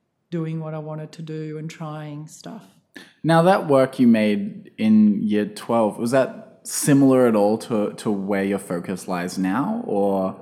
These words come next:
Speaker 2: was it
Speaker 1: No.
Speaker 2: quite disparate?
Speaker 1: <laughs> No, it wa-, well, I s-, look, in a way, I suppose it could have been. It was, it was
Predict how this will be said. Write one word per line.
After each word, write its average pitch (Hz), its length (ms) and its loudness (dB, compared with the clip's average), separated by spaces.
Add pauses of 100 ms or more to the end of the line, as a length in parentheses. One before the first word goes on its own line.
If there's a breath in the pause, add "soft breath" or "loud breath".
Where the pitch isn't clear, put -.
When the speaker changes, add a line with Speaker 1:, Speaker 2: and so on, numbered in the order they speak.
(100)
Speaker 2:
was 185 260 -4
it 214 140 -2
Speaker 1:
No. - 320 -12
Speaker 2:
quite 95 240 -4
disparate? 87 440 -4 (920 loud breath)
Speaker 1:
<laughs> - 40 -10
No, 214 140 -2
it 196 140 -2
wa-, 233 240 -4
well, 311 280 2
I 523 40 -2
s-, - 140 -10 (180)
look, 453 180 -8
in 523 100 -10
a 466 80 -4
way, 392 120 -4
I 202 60 -4
suppose 185 300 -6
it - 140 -16
could 185 160 -8
have 165 120 -8
been. 165 220 -6
It 180 140 -8
was, 190 380 -8 (180)
it 202 140 -12
was - 460 -10